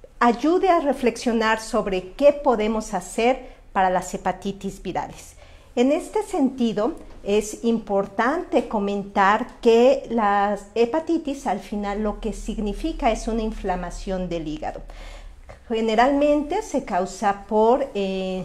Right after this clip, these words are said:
in-, infecciones por virus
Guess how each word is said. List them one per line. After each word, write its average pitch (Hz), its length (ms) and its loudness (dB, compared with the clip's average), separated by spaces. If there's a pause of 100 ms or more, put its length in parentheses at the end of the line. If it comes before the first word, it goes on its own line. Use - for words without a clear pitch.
(140)
in-, 196 320 -4
infecciones 202 960 -4 (100)
por 247 300 2
virus 285 480 -2